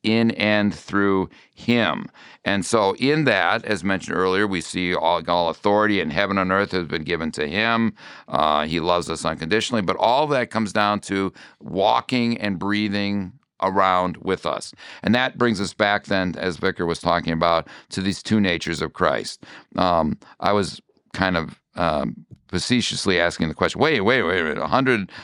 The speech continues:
and a hundred adds up to two hundred." Uh, because the reality is, philosophically speaking, it doesn't make a lot of sense.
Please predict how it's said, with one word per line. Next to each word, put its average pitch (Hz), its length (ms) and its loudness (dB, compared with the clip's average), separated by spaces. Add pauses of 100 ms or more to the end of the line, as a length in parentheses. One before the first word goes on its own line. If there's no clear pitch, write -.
(140)
and 107 100 2
a 98 60 4
hundred 110 320 2
adds 101 200 0
up 95 120 0
to 90 100 -4
two 131 180 2
hundred." 80 380 0 (300)
Uh, 90 320 2 (240)
because 110 340 0
the 110 140 0
reality 107 560 2
is, 104 400 0
philosophically 107 880 0
speaking, 113 640 0 (1200)
it - 80 -14
doesn't 143 220 4
make 156 100 4
a 151 60 2
lot 131 140 2
of 95 60 -2
sense. - 580 -4